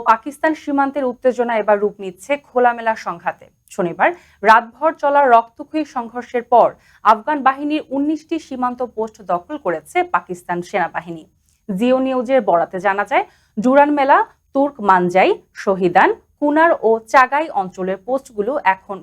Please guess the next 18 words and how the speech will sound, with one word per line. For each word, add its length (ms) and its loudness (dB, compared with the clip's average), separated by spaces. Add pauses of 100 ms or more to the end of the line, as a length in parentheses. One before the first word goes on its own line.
পাকিস্তানের 540 -6 (120)
পূর্ণ 240 0 (140)
নিয়ন্ত্রণে। 480 -8 (440)
ঘন্টার 420 4
পর 80 4 (140)
ঘন্টা 300 0 (160)
গোলাগুলি 460 0 (180)
এবং 160 -6 (220)
ভারী 240 -2 (160)
অস্ত্র 200 -8 (120)
ব্যবহারের 580 -4
পর 140 2 (360)
আফগান 420 2
সেনারা 320 2 (120)
পোস্টগুলো 460 -4 (140)
ছেড়ে 240 -2 (180)
পিছু 300 -10 (120)
হটতে 300 -4